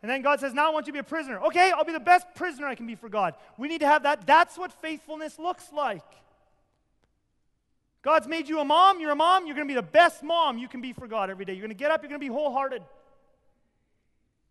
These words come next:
God's made you this. God's made you that. You say, "Oh, I'm injured. I can't, I can't work," whatever it is. Uh, then God still has a role for you. You're still alive. If he wanted you in heaven, you'd be dead.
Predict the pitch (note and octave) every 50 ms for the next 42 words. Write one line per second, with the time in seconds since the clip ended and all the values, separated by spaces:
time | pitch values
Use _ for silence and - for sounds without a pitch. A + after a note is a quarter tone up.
0 | _ _ _ _ _ _ - C4 D#4 E4 C4+ D#4+ E4+ D#4+ C#4 D#4+ D#4 D4 F#4 F#4+
1 | F#4 - - D#4+ D4+ A3 D#4 D#4+ D4+ A#3 D4 D4 C4+ D#4+ F4 F#4 F4+ E4 - -
2 | - - _ _ - C4 B3+ - D#4 D#4+ - - F4+ F#4 E4 B3 D#3 - - -
3 | - C4+ D4+ D4+ D#4+ E4+ E4+ C4+ C#4+ A3+ G#3 A3+ A3 - C4+ D4 D4 C#4 - -
4 | - - _ _ - A3+ A#3 - - D4 C#4+ C4+ B3+ C4+ D4 D4 - C4 C#4 C4+
5 | C#4+ C#4 C#4 D4 D4+ D4+ B3 F#3 - - _ _ _ - D4+ E4 D#4 D4+ D4+ D#4+
6 | E4 E4 C#4 - _ - _ _ _ _ _ - D4+ D#4+ E4+ E4 - - - E4+
7 | F#4 F4+ E4+ E4+ D#4+ D#4+ C#4 B3+ A#3 A3 G#3+ - - A3+ G#3+ C4 D#4+ D#4+ A#3+ A#3
8 | C4 G#3+ - - C#4 C#4 C#4+ C4 A3+ F#3 E3+ F3+ B3 C#4 - _ _ _ _ _
9 | _ _ _ _ _ _ _ _ _ _ _ _ _ _ _ _ _ _ _ _
10 | _ _ - B3 A3+ A#3 C4+ B3 B3+ B3+ C4+ C4+ B3 D4 D4+ C4+ G#3+ A#3+ B3+ B3+
11 | D4 C#4 B3+ C4 C4 D4 C#4 G3+ A3 G3+ F3+ F3 G#3+ G#3+ B3